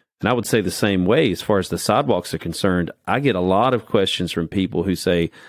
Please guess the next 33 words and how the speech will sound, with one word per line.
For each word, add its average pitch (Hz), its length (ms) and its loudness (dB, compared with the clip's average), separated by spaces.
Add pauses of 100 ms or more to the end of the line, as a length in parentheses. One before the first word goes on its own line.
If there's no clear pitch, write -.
(480)
you 98 120 -4
know, 82 140 -2
"I 110 100 0
don't 135 160 2
wanna 92 140 0
go 87 160 0
out 120 180 0
there 101 160 2
because 87 300 -2
I 82 100 2
don't - 160 0
know 95 100 2
what 92 220 0
to 87 120 -6
say. - 600 -2 (100)
I 101 80 0
don't 101 240 0
know 101 200 4
how 107 140 0
to 101 100 0
respond 95 960 -2 (360)
when 92 120 0
someone 98 560 2
says 95 360 0
this 113 380 2
or 92 40 -2
says 87 300 0
that." 104 240 2
And 104 120 2
we, 135 140 2 (300)
you - 120 0
know, 82 40 -2
we, 85 160 -4